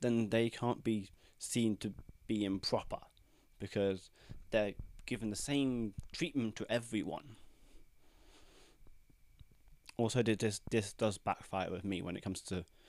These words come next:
"Oh, what's happened to you?" and I use the Latin phrases. Then they can't speak dumb. That one threw, threw, I think, threw someone out.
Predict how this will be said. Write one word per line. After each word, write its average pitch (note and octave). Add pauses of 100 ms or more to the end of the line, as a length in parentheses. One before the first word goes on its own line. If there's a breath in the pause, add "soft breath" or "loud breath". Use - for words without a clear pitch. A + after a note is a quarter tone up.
(260 loud breath)
"Oh, F3+
what's F3
happened D#3
to C#3
you?" B2+
and G2+
I F#2+
use F#2+
the F2+
Latin G2
phrases. F#2 (720 soft breath)
Then G#2+
they G#2
can't A2+
speak -
dumb. F#2 (1300 loud breath)
That -
one G#2+
threw, - (180)
threw, -
I G#2+
think, -
threw F#2+
someone G2
out. -